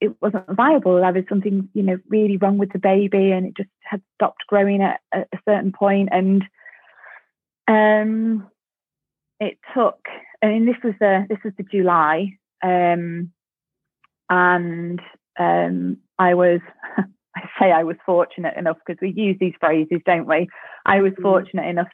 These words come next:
Speaker 1: to, to miscarry at home, and, um,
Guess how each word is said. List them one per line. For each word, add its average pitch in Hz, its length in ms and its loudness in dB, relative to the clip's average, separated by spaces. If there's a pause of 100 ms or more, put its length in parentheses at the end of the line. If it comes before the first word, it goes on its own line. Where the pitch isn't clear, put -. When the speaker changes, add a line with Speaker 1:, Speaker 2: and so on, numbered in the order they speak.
Speaker 1:
to, 170 340 2 (240)
to 190 60 -10
miscarry 165 500 -8
at - 120 -6
home, 156 460 -2
and, 151 360 -12 (640)
um, 170 580 0